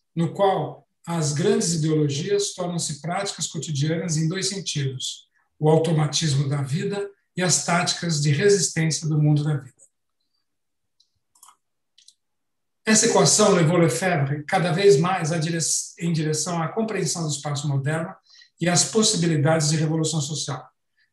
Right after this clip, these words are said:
No final dos anos sessenta, ao mesmo tempo que Tafuri, o pensador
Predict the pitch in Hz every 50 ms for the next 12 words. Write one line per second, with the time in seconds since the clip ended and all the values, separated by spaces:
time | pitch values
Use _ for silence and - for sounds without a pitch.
0 | _ _ _ 196 - - 214 208 226 233 185 165 185 175 165 - 147 151 139 -
1 | - 180 170 151 135 139 135 - - 156 156 165 196 190 170 160 143 - 147 131
2 | - - 135 - 135 135 - - 165 151 131 123 - - _ _ _ _ _ -
3 | 143 208 208 196 202 196 165 156 208 202